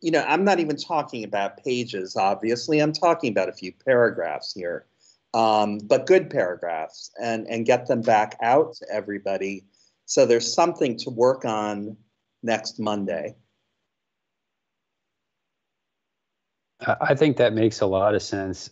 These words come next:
Speaker 2: And, and just as a heads up, I unfortunately am not gonna be able to attend next Monday, but Eitan, if, if you send that out, I, I'll do my absolute best to review it and get
Speaker 1: Great.
Speaker 2: you any comments this week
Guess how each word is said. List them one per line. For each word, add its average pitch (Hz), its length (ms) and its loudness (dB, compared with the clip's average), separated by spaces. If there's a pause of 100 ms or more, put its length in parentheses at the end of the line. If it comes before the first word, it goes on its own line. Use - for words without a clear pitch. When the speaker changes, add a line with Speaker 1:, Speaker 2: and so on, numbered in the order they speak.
(120)
Speaker 2:
And, 101 320 -2
and 101 180 0
just 123 220 0
as 113 160 4
a 98 80 6
heads 107 260 0
up, 104 180 4
I 107 280 2
unfortunately 110 1080 0 (320)
am 98 180 0
not 101 320 2
gonna 98 180 0
be 95 460 2
able 104 240 2
to 98 180 0
attend 98 300 0
next 90 240 -2
Monday, 104 320 4
but 92 240 0
Eitan, 101 480 0
if, - 240 -6
if 104 180 -2
you 113 120 2
send 113 280 4
that 90 160 2
out, 95 200 6
I, 90 140 4
I'll 101 260 2
do 104 140 -2
my 92 140 -2
absolute 95 540 -2
best 92 360 0
to 98 100 -8
review 92 360 0
it 98 80 0
and 90 180 -4
get 101 100 4
Speaker 1:
Great. 110 160 4
Speaker 2:
you 98 80 4
any 95 200 0
comments 98 540 0
this - 240 -4
week 98 420 0